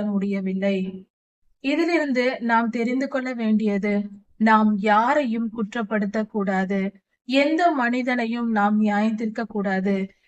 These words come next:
கர்த்தரே நியாய தீர்ப்புக்குரியவர். மற்றபடி இந்த நான்கு நண்பர்களும் கர்த்தருடைய சுபாவத்தை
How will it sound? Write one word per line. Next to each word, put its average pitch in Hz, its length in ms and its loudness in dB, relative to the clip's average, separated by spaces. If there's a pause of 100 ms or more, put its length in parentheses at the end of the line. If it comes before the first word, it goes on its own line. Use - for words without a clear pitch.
(140)
கர்த்தரே 226 520 -2
நியாய 214 320 -2
தீர்ப்புக்குரியவர். 196 960 -2 (500)
மற்றபடி 269 640 2
இந்த 233 240 0
நான்கு 226 400 2
நண்பர்களும் 214 720 2 (120)
கர்த்தருடைய 302 680 -2
சுபாவத்தை 277 680 0